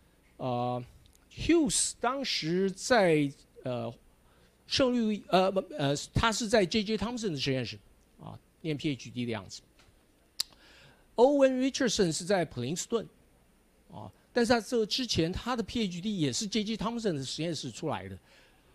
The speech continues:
在这之后，你会看到很多，很多这个，这些大咖，在那个时代里面，几乎啊，大多数都来自于J J Thomson 的实验室，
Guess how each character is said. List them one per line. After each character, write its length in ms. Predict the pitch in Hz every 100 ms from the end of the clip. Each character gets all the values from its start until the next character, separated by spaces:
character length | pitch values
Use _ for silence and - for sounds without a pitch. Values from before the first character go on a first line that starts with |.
| _ _ _ _
在 140 | 247
这 160 | 240 247
之 140 | -
后， 160 | 262 262
你 100 | 156
会 100 | 202
看 220 | - 233
到 100 | 214
很 160 | 143 120
多， 240 | 190 196 - _ _
很 140 | - 156
多 160 | 226
这 100 | 190
个， 120 | 202 190
这 180 | 185
些 100 | 190
大 300 | 190 220 165
咖， 340 | 160 165 147 - - _ _ _ _ _ _ _ _ _ -
在 180 | 240
那 160 | 247 269
个 80 | 180
时 180 | - 170
代 160 | 220
里 80 | 143
面， 180 | 127 151
几 300 | - 185 208
乎 320 | 208 220 202
啊， 180 | 160 92 _ _ _ -
大 280 | 214 185
多 200 | 175 190
数 160 | 185 180
都 180 | 196 196
来 220 | 147 147
自 200 | 190 196
于 120 | 165
J 220 | 165 185
J 220 | 180 185 170
Thomson 460 | - 202 208 170
的 80 | 139
实 240 | - - 139
验 180 | 139
室， 200 | 120 -